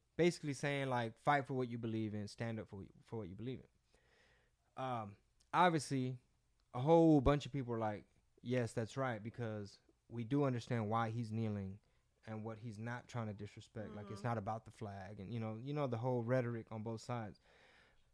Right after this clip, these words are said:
Speaker 1: And then there's a lot of people that look at the whole kneeling thing just from a totally different perspective,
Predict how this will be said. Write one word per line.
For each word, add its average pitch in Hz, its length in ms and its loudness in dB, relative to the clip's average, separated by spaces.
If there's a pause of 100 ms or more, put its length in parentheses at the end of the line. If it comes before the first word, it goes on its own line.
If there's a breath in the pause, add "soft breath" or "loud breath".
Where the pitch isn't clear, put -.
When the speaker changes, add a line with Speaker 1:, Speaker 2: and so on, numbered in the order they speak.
Speaker 1:
And 180 200 6
then 240 100 10
there's 214 180 6
a 190 40 4
lot 208 200 6
of 190 80 -2
people 160 220 2
that 139 240 2 (760)
look 123 440 2
at 127 120 -2
the 117 60 -2
whole 143 280 2
kneeling 135 380 0
thing 117 380 -4
just 139 220 -2
from 123 180 -2
a 107 60 -4
totally 131 420 0
different 117 320 -4
perspective, 101 640 -8